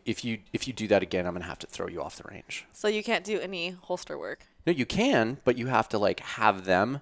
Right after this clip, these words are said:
Speaker 1: sign you off on it. Like, they have to, like, stand there, watch you, make sure you're doing it safely.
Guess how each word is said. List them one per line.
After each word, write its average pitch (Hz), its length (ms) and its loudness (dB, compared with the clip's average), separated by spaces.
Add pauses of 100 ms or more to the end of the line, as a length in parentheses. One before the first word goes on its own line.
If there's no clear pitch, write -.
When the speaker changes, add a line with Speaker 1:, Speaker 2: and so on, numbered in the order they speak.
(120)
Speaker 1:
sign 98 460 4
you 87 180 -4
off 82 340 -2
on 50 180 -8
it. - 180 -8
Like, 90 180 -2
they 95 100 2
have 87 260 0
to, 95 100 -4
like, 82 320 -2 (260)
stand 101 400 4
there, 90 140 2
watch 87 380 2
you, 90 80 -4
make 87 220 -6
sure - 160 -6
you're 90 120 -2
doing 87 220 -6
it 85 100 -8
safely. 85 600 -4